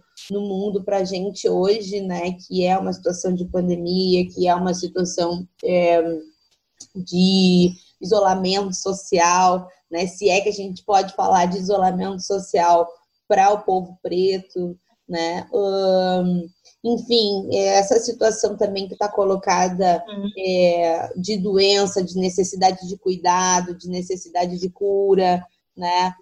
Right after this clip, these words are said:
Speaker 1: Enfim, como que tu, como que tu enxerga esse, esse contexto, né, de pandemia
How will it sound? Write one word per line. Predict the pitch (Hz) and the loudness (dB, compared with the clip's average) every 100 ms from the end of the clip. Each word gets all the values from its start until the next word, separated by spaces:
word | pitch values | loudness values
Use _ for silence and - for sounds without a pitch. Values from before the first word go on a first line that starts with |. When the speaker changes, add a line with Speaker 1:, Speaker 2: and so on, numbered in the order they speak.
| _ _ | _ _
Speaker 1:
Enfim, | 262 302 311 294 254 220 190 - _ _ | -4 -4 0 2 4 2 -4 -10 _ _
como | - 330 370 | 2 4 4
que | - | -2
tu, | - 381 370 | 2 4 4
como | - 320 359 | 2 0 0
que | 359 | -2
tu | 330 | -2
enxerga | 320 311 - 269 254 262 240 233 220 - | -2 -2 2 4 6 4 4 4 4 2
esse, | 202 208 214 - - 226 196 | 0 0 0 -4 -10 -6 0
esse | 208 190 233 | 0 0 -4
contexto, | 214 208 214 190 185 202 - 226 214 - _ _ | -2 -2 0 0 0 -2 -4 -6 -6 -12 _ _
né, | 185 180 190 185 _ _ | -4 -2 -2 -6 _ _
de | 180 | -10
pandemia | 254 - 226 233 226 214 196 202 208 214 | -2 0 0 4 2 2 -10 -2 0 2